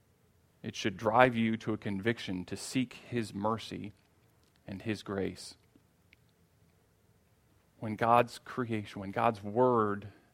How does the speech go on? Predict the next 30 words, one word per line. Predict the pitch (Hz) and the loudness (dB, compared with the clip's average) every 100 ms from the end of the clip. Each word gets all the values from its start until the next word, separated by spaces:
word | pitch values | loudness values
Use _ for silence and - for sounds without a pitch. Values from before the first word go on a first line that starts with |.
| _ _ _ _ _ _ _ - | _ _ _ _ _ _ _ -4
when | 123 | -4
his | - | -2
creation | 127 123 127 113 101 | 2 6 6 4 -2
is | 92 | 2
active | 104 117 113 92 | 4 4 2 -6
and | 87 | -6
constant | - 120 120 - 95 | 0 2 2 0 -6
and | - 127 | -2 -2
inescapable | 113 - 123 123 113 87 - | -2 2 4 4 2 -2 -4
and | 98 90 | -10 0
wordless, | 120 123 95 87 - - _ 101 | 4 4 2 -6 -8 -20 _ -2
beautiful, | 123 135 - 107 | 4 4 2 -4
strong, | - 117 117 104 | 4 6 6 2
and | 92 | -2
penetrating, | 127 135 - 95 90 90 | 0 0 0 -6 -6 -8
when | 95 92 | -8 4
God's | 113 107 | 6 6
word | 110 120 117 | 4 2 2
is | - | -2
perfect | - 139 123 - | 2 2 2 -4
and | 95 | -2
trustworthy | - 127 - 101 95 | 4 4 4 -4 -2
and | 95 98 | -4 2
right | 113 117 | 4 4
and | 98 | 2
radiant | 101 120 110 - | 2 2 2 -4
and | - | -6
pure | - 127 107 | -2 -2 -2
and | 92 | -4
sure | - 127 | -2 -2